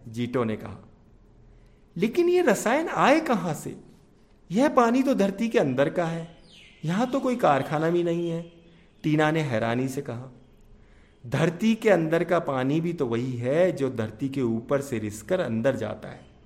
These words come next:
जीटो ने बताया। "यह पानी वर्षा, तालाब, झील, नदी कहीं से भी आया होगा। इसमें मिले रसायन बताते हैं कि यह किसी खेत से आया है।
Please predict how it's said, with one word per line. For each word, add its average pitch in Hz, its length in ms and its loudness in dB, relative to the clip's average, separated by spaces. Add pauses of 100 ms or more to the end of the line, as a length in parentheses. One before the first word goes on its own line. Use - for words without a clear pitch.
(280)
जीटो 120 360 -2
ने 113 140 0
बताया। - 400 -12 (680)
"यह 233 180 6
पानी 196 360 2
वर्षा, 120 760 0
तालाब, 113 960 0
झील, 117 720 0 (440)
नदी 127 640 2
कहीं 151 220 2
से 196 200 2
भी 165 120 0
आया 107 260 0
होगा। 95 440 -8 (540)
इसमें 208 360 2
मिले 170 340 4
रसायन 139 540 0
बताते 117 480 -2
हैं 123 320 -4
कि 180 120 -8
यह 143 180 0
किसी 143 380 -6
खेत 156 380 -4
से - 140 -10
आया 107 300 -4
है। 104 220 -12